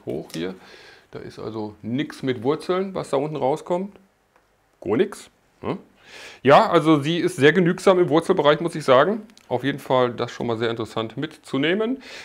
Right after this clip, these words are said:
Und vor allen Dingen auch, dass sie den hohen Mikro-Siemens-Wert verträgt, wobei das sicherlich nicht notwendig ist. Ähm, ja, und dementsprechend halt auch der niedrige P-H-Wert jetzt. Aber wie gesagt, ich werd's einmal durchspülen und das Ganze wie gew-, in gewohnter Manier dann dementsprechend bei fünfhundert wieder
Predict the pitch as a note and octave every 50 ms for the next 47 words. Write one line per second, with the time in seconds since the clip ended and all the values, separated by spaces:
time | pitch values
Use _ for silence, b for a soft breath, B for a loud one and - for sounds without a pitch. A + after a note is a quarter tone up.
0 | B B - F3 F3+ - F#3+ C#3+ C#3 D3 D#3 C#3 C3 C#3+ C3+ - C3 B2+ - C3
1 | A#2+ A#2 A2 A2 G#2+ - C#3 B2+ B2 B2 A#2 A2 B B B B B B B A2+
2 | A2+ B2+ C#3+ C#3 - C#3 B2+ A2 A#2+ A#2 A#2+ G#2+ G2+ G2 G#2 G2 - - - -
3 | F#2+ F2 - - - - G#2 A#2 C#3+ F3 G3+ G3 - - A#2+ G#2 G#2 F#2 A2 A2
4 | A2+ G#2+ G2+ F#2+ G#2 A#2+ A#2+ B2+ G2+ G2+ A2+ A2+ - A2 G2+ F#2+ - G2+ G2 F#2+
5 | G2 F#2+ A2+ D3 F#3 F#3 F#3+ F#3 D3+ F3 G3 G3+ G3+ - - - B B B B
6 | B B B B B B B B - A#2 A#2+ A#2 A#2 A2+ A2+ A#2 A2+ A2+ A2 _
7 | _ - F#2 F2+ F2+ E2 D#2 - - _ _ _ _ _ _ _ - G#2 G2+ G#2+
8 | G2+ G#2 F#2+ - - - G2 F#2+ F#2+ F#2 F#2+ F#2+ - - - F2+ - F2+ F2+ F2
9 | F2+ F#2 F2+ F2 E2 - - E2+ E2+ G2 A#2 C3 A#2+ - A#2+ A#2+ - - B B
10 | B B B B B B B A2+ A#2+ B2+ A#2 F#2+ G2 - - C3 A2+ B2 B2 -
11 | - B2 A#2+ A#2 B2+ C3+ C3+ - - C3 A#2+ A2 G2+ G2+ A2+ G#2 G2+ - G#2+ G2
12 | F#2 - - _ _ _ _ _ _ _ _ - A2 G2+ G#2 G2 - - A#2 G#2+
13 | G2 G2 G#2 G#2+ G2+ F2+ F2 F2 F2+ F#2 F#2 F2 E2+ E2+ F2+ E2 D#2 - - -
14 | E2+ E2+ E2 D#2+ D#2 - - F2 E2 - - D#2+ D#2+ D#2+ D#2 - E2+ F2 E2+ F2+
15 | F#2+ F2 F2+ D#2+ D2